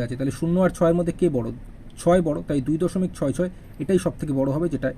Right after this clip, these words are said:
এইখানে আছে দুই দশমিক ছয় ছয়, এটা সব থেকে বড়। অপশন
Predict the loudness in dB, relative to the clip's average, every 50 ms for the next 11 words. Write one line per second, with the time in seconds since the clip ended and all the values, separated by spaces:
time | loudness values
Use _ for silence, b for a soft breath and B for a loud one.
0 | -2 -2 -2 0 -2 -2 -2 0 -2 -2 -2 -4 -4 -2 -4 -4 -4 -4 -6 -6
1 | -4 -6 -6 -2 -2 -2 -2 -2 -4 -4 -6 -8 -6 -4 -2 -2 -2 -2 -2 -6
2 | -10 -16 -18 -18 -18 -18 -18 -18 -18 -18 -18 -18 -18 -18 -18 -18 -10 -2 0 0
3 | 0 2 2 4 4